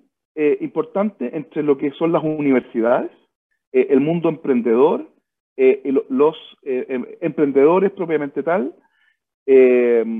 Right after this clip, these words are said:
los fondos, los inversionistas, eh, hace-, hacen un,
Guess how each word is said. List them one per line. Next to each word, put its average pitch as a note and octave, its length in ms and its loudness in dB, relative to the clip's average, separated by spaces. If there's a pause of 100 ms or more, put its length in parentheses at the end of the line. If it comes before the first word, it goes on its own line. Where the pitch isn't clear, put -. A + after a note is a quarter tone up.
(760)
los D#3+ 160 -4
fondos, G3+ 420 -2 (360)
los B2 140 -10
inversionistas, C3+ 680 -6 (580)
eh, A#2+ 640 6 (200)
hace-, F3+ 320 -2
hacen F#3 260 -2
un, F3+ 460 -4